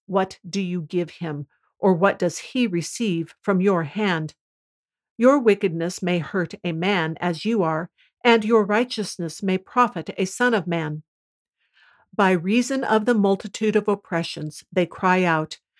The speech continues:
They cry for help by reason of the arm of the mighty. But no one says, "Where is God, my maker, who gives songs in the night,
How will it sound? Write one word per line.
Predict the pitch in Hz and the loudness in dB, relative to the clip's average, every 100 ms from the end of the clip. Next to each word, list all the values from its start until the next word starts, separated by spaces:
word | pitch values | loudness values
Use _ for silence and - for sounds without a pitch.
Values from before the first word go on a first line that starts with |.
| _ _ | _ _
They | 202 | 0
cry | 202 - 202 214 | 0 6 6 6
for | 214 226 | 0 -6
help | - 165 - _ | -2 -4 -4 _
by | 180 | -4
reason | 170 175 202 208 208 | -2 -2 -6 -2 -2
of | 185 | -2
the | 175 - | -6 -4
arm | 175 180 185 | -2 -2 -2
of | 180 | -4
the | 180 | -2
mighty. | 170 175 - 160 - _ _ _ _ _ | -2 -4 -8 -12 -12 _ _ _ _ _
But | - 202 196 | 2 2 4
no | 208 | 2
one | 196 180 175 | 4 0 -2
says, | - 202 175 156 - _ _ | 0 0 0 -4 -14 _ _
"Where | 208 208 | 0 2
is | 180 - | 0 -2
God, | 196 190 190 185 | 0 2 2 0
my | 165 | -2
maker, | 170 202 208 165 170 _ - | 0 -2 -2 -8 -8 _ -6
who | 202 | -6
gives | 214 214 170 - | 0 0 0 -10
songs | - - 202 190 180 | -8 -4 -2 -2 -2
in | 196 175 | -4 -4
the | 180 | -2
night, | 190 165 165 | 0 -2 -6